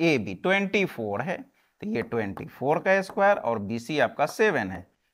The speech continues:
तो सेवन का स्क्वायर। ट्वेंटी फ़ोर का स्क्वायर क्या होता है, फ़ाइव सेवेंटी सिक्स और सेवन का स्क्वायर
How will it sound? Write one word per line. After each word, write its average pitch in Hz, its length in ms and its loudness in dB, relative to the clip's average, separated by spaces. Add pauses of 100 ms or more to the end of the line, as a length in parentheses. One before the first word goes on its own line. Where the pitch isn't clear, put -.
तो 208 60 -6
सेवन 143 360 4
का - 200 -8
स्क्वायर। - 340 -14 (640)
ट्वेंटी 147 260 4
फ़ोर 170 280 4
का 190 180 8
स्क्वायर 196 300 6
क्या 196 140 6
होता 202 280 4
है, 214 140 4
फ़ाइव 175 800 10
सेवेंटी 147 840 2
सिक्स 131 680 -4
और 147 180 0
सेवन 156 420 0
का 175 200 4
स्क्वायर 185 380 6